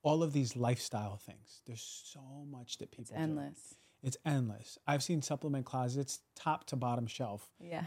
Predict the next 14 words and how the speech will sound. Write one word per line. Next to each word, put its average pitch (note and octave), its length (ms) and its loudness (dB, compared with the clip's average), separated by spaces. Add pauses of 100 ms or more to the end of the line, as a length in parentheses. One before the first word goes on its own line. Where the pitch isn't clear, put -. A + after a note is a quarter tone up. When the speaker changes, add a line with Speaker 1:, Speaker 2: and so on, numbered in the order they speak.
Speaker 1:
thousands D3 480 8
of A#2+ 100 2
dollars. G2+ 580 -4
Speaker 2:
Yeah. D3+ 240 4 (920)
Speaker 1:
I D3 100 8
love C3 320 6
herbs. B2+ 380 2 (140)
You C3+ 200 6
love B2 340 4
herbs. G2+ 460 -4 (840)
You're E3+ 200 12
next C3+ 320 8
level, G2 240 4
though. - 520 -6